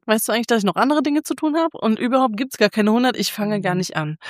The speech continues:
Speaker 1: So, wenn du aber sagst, „Zähl doch mal ein paar auf.“ Und ich zähl dir einfach ein paar auf und es werden zufällig hundert, dann fällt mir das viel leichter, als wenn die
Speaker 2: Ja,
Speaker 1: Zahl schon
Speaker 2: ja, ja,
Speaker 1: vorgegeben
Speaker 2: nee,
Speaker 1: ist. <laughs>
Speaker 2: mega. Also richtig guter Einwand hier noch. Und da kann man tatsächlich auch so ein bisschen clustern. Also man kann ja selbst sagen,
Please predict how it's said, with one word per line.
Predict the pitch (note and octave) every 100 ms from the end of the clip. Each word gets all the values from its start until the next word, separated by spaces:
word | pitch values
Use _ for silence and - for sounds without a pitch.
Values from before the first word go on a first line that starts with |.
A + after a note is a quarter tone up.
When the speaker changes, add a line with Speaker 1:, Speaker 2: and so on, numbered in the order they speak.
| - - -
Speaker 1:
So, | F3 E3+ D#3
wenn | E3+ A3
du |
aber | B3
sagst, | A3+ A#3
„Zähl | - D#4
doch | G3+
mal | G3
ein |
paar | F3 F#3+
auf.“ | - G3+ D3+ -
Und | -
ich | G3+
zähl | - B3
dir |
einfach | C#4+ E4
ein | A3+
paar | A3
auf | A#3 G#3
und | F3
es |
werden | F#3 D#4 E4+
zufällig | - F3 D#3+ -
hundert, | E3 D#3+ D#3+
dann | - E3
fällt | F3+ F#3+
mir |
das | E3+ -
viel | G#3+
leichter, | F#3 E3+ E3+ C3 C3 -
als | E3 F#3+
wenn | G3+
die |
Speaker 2:
Ja, | G3+
Speaker 1:
Zahl | G#3
schon | -
Speaker 2:
ja, | C#4+
ja, | E4+ E4 E4+
Speaker 1:
vorgegeben | D#4+ D4+ C4
Speaker 2:
nee, |
Speaker 1:
ist. | G3
<laughs> | A3
Speaker 2:
mega. | B3 C4+ G#3+ F#3+ C#4+ -
Also | G3 F#3+
richtig | F#3+ G3 B3 A3+
guter | G#3+ A3
Einwand | F3 F#3 F3+ F3
hier | - E3+
noch. | F#3 A3+ - - - - - - -
Und | A#3+
da |
kann | - C#4
man | F4+
tatsächlich | D4+ C#4 D#4+ C4+ -
auch | A#3+ A#3+ - _ -
so | G#3+
ein | A3+
bisschen | C4+ B3
clustern. | G3 B3 C#4+ - F3
Also | F3+
man | G3 G3
kann | B3
ja | C4
selbst | A3 G#3+
sagen, | A#3 B3 B3